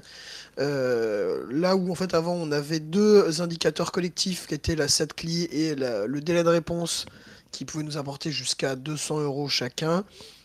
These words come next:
euh, ça a été revu du coup à la baisse. Ces deux indicateurs vont maintenant jusqu'à cent cinquante euros chacun. Et un troisième indicateur a été ajouté qui est, euh, la vente de mobile,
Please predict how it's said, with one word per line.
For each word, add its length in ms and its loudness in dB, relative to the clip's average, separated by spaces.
euh, 520 -2
ça 220 0
a 20 2
été 260 0
revu 460 -4
du 80 -8
coup 160 2
à 40 4
la 100 2
baisse. 200 4
Ces 160 0
deux 220 0
indicateurs 500 0
vont 120 -4
maintenant 280 -2
jusqu'à 460 -4
cent 260 0
cinquante 440 0
euros 160 0
chacun. 500 -2
Et 80 0
un 100 -2
troisième 480 4
indicateur 540 2
a 60 4
été 160 -2
ajouté 420 -2
qui 340 -4
est, 260 -2
euh, 140 0
la 200 -2
vente 560 -2
de 120 -2
mobile, 540 0